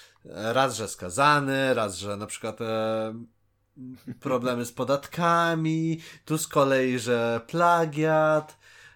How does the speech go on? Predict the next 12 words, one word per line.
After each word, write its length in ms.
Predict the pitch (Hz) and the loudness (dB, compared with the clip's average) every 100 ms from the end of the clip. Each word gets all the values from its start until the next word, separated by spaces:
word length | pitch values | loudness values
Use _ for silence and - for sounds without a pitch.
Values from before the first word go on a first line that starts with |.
| _ | _
a, 300 | - 120 117 | -14 -12 -10
a 60 | 131 | -10
tu 140 | 165 | -6
z 40 | 156 | 0
kolei, 600 | 170 151 139 139 131 127 | 2 2 2 -2 -8 -10
że 260 | 131 123 120 | -4 -2 -4
No 340 | 127 135 156 | -4 2 2
Game 160 | 147 143 | 4 2
No 380 | 135 175 180 170 | 2 2 2 0
Life 240 | 160 160 | -2 -4
miało 340 | 165 160 160 | 0 2 2
plagiat. 640 | 156 165 156 139 143 143 | 0 0 0 0 -2 -2